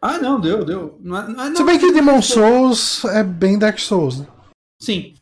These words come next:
Speaker 1: Não, mas não é nem esse o ponto, saca? É que, sei lá, não deu pra saber muita coisa, porque são vários cortes rápidos de gameplay com uma qualidade horrorosa,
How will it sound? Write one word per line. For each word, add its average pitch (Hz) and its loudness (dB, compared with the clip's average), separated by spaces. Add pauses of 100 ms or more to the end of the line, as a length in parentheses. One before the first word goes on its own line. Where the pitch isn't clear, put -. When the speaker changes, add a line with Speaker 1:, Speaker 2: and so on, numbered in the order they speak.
(240)
Speaker 1:
Não, 349 -4
mas 339 -6
não 339 -6
é - -4
nem 339 -4
esse 339 -8
o - -2
ponto, 240 -4
saca? 202 -4
É 180 -6
que, 214 -10 (240)
sei 294 -8
lá, 254 -6
não 269 -2
deu 311 -4
pra 339 -6
saber 220 -4
muita 202 -6
coisa, 180 -6
porque 214 -4
são 226 -10
vários 247 -8
cortes 262 -6
rápidos 220 -4
de 214 -10
gameplay 208 -4
com 247 -12
uma 226 -6
qualidade 214 -4
horrorosa, 214 -2